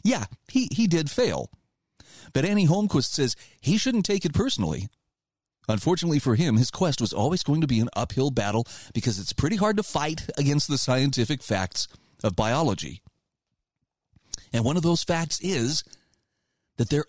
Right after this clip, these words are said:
are biological differences between the sexes.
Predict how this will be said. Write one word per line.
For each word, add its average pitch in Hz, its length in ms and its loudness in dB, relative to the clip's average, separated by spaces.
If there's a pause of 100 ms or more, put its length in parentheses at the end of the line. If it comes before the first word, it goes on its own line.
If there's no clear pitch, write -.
are 165 460 2
biological 135 840 0
differences 117 640 -2
between 110 320 0
the 95 80 2
sexes. - 580 -6